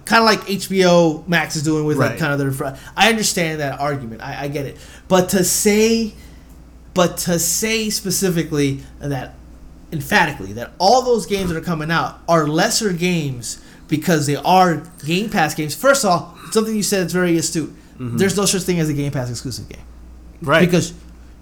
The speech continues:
Speaker 1: either they're third party like Outriders,
Speaker 2: Mm-hmm.
Speaker 1: or you don't have to have Game Pass to play these games. You can just buy
Speaker 2: Exactly.
Speaker 1: it. The same sixty, now seventy dollars that you would spend on a PlayStation five game,
Speaker 2: Mm-hmm.
Speaker 1: you're now spending it on an Xbox game.
Speaker 2: Yeah.
Speaker 1: So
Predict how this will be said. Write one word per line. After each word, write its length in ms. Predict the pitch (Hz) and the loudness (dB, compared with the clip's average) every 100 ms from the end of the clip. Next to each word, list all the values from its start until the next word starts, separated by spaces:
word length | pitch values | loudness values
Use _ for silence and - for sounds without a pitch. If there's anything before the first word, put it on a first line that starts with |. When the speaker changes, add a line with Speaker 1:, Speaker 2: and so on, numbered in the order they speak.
| - | -12
Speaker 1:
either 200 | - 190 160 | 4 6 6
they're 100 | 156 | 6
third 200 | 180 185 | 4 6
party 180 | 180 | 6
like 120 | 175 170 | 6 4
Outriders, 500 | 147 143 160 - - - - | 4 2 0 -8 -20 -20 -10
Speaker 2:
Mm-hmm. 220 | 135 131 | -4 4
Speaker 1:
or 260 | 185 156 - - - - | 4 4 -2 -20 -20 -2
you 140 | 170 | 2
don't 120 | 196 | 4
have 140 | 202 262 | 2 0
to 60 | 247 | -2
have 140 | 247 | -2
Game 200 | 254 285 | -2 0
Pass 360 | 214 185 220 - - - - | 2 2 2 -10 -20 -20 0
to 100 | - | 2
play 240 | 185 - 311 | 4 4 2
these 140 | 165 | 0
games. 260 | - 113 - | -6 -10 -10
You 60 | |
can 160 | 143 165 | -2 0
just 340 | 165 160 - 143 | -2 -6 -10 0
buy 200 | 208 285 | 2 2
Speaker 2:
Exactly. 480 | 147 123 120 214 | 2 0 -2 -6
Speaker 1:
it. 40 | - | -4
The 80 | 156 | 0
same 480 | - 196 233 294 262 | 0 0 -2 -2 -2
sixty, 440 | - 262 - 254 | -2 -2 -4 -2
now 200 | 185 180 | 0 0
seventy 420 | 196 233 226 233 | 2 2 2 2
dollars 380 | 220 214 220 208 | 2 4 4 4
that 180 | 196 165 | 2 2
you 120 | 185 | 0
would 180 | 196 190 | 2 0
spend 380 | - 196 190 175 - - | 0 0 0 -2 -10 -6
on 180 | 175 175 | 0 2
a 60 | 165 | 2
PlayStation 640 | 185 175 185 170 147 131 | 0 -2 0 -2 -2 -6
five 340 | 143 233 220 | 2 4 4
game, 260 | 185 170 120 | 2 0 0
Speaker 2:
Mm-hmm. 280 | 135 151 202 | -4 -6 -2
Speaker 1:
you're 80 | 190 | 2
now 160 | 208 | 2
spending 400 | 208 - 196 185 | 2 -2 -2 -2
it 100 | 180 | -2
on 140 | 170 156 | -2 -2
an 80 | 147 | -6
Xbox 540 | 147 - 143 120 - | -10 -8 -8 -8 -12
game. 140 | 120 117 | -10 -2
Speaker 2:
Yeah. 320 | 127 202 - | 0 0 0
Speaker 1:
So 320 | - 233 | 2 2